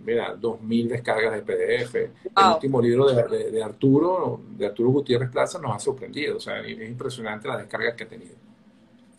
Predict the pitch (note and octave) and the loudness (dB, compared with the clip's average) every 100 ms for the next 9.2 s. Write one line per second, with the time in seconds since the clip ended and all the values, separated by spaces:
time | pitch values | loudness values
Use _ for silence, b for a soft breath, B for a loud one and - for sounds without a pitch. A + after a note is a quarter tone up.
0 | - A#2 B2 A#2+ D#3 D#3 B B B - | -8 -2 0 2 2 0 B B B -8
1 | B2 B2+ C3 D3+ F#3 F#3 D3+ C#3+ C#3 D#3 | 6 8 8 6 4 6 6 6 6 6
2 | C#3+ C#3+ D3 C#3+ C#3+ D#3+ D#3+ B2+ B2 - | 6 6 4 4 4 2 4 4 4 2
3 | A#2+ E3 E3 A2 - A2+ A2 A2 F#2+ F#2 | 0 0 -2 -2 0 -2 -4 -6 -4 -2
4 | G#2 G#2+ G2 b b b - - G2+ - | 0 -4 -6 b b b -12 -10 -8 -2
5 | F#3+ - A2 A#2 C#3 C#3+ F#3 F3+ F3 E3+ | -2 2 2 4 6 8 6 2 0 0
6 | D3 D3 D3 B2+ C#3+ C#3+ B2+ B2 B2+ D3+ | -4 2 2 0 -6 -6 -2 0 4 4
7 | - A#2+ B2 - b b b _ B2 B2 | 2 -2 -4 -8 b b b _ 6 6
8 | A#2+ A#2 C3 D#3 C#3+ C3+ C3+ A#2+ A2 A2 | 6 6 6 6 6 6 2 6 6 6
9 | G#2+ | 4